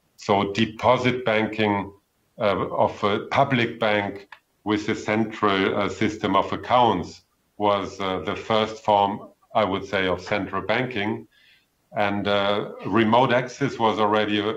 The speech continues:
a topic then. And there again, the Naples banking system invented something called Fede di Credito, a sort of certificate of deposits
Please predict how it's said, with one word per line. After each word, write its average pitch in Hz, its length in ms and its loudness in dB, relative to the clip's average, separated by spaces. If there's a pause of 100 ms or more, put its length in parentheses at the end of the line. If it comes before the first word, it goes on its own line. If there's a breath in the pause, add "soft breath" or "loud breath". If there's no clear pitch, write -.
a 110 80 -10
topic 104 460 -4
then. 131 400 -2 (380)
And 104 160 0
there 110 180 2
again, 110 260 0
the 110 80 2
Naples 120 500 -2
banking 113 320 -2
system 107 320 -6
invented 110 420 0
something 104 300 -2
called 107 240 0
Fede 117 340 2
di 104 140 -4
Credito, 110 440 0
a 95 60 -4
sort 104 240 4
of 101 140 2
certificate 120 800 -2
of 101 180 -4
deposits 110 680 -4